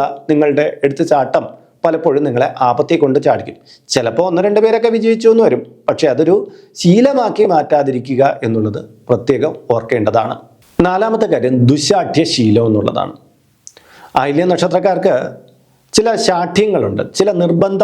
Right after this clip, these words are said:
ബുദ്ധികളുണ്ട്. അത് ഇങ്ങനെയാകണം, ഇത് ഇങ്ങനെയാകണം എന്നുള്ളൊരു ചില പോളിസികൾ ഇവരുടെ ഉള്ളിൽ ഉണ്ടായിരിക്കും. അപ്പോൾ അതിന് വിപരീതമായിട്ട്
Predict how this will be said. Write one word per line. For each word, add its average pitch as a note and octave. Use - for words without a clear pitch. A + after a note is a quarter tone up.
ബുദ്ധികളുണ്ട്. C3+
അത് D3+
ഇങ്ങനെയാകണം, C#3
ഇത് D3+
ഇങ്ങനെയാകണം B2
എന്നുള്ളൊരു A3
ചില F3
പോളിസികൾ E3
ഇവരുടെ D3+
ഉള്ളിൽ E3+
ഉണ്ടായിരിക്കും. -
അപ്പോൾ A#3
അതിന് B3
വിപരീതമായിട്ട് G#3